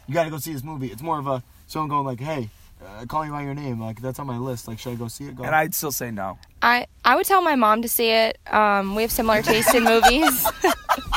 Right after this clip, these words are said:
Speaker 3: And I
Speaker 2: Oh my
Speaker 3: texted
Speaker 2: God, I wasn't expecting that. That was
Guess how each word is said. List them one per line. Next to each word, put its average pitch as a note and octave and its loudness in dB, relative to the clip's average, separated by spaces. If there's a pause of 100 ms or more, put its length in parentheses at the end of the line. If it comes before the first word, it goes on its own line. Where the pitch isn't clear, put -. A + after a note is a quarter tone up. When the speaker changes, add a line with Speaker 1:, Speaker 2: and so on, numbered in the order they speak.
(680)
Speaker 3:
And A#3+ 6
I B3 6
Speaker 2:
Oh - 4
my C4+ 6
Speaker 3:
texted C#4+ 4
Speaker 2:
God, C#4+ -2
I C#4+ 0
wasn't C4+ -2
expecting A#3+ -2
that. A#3+ 0
That C4 0
was B3+ -6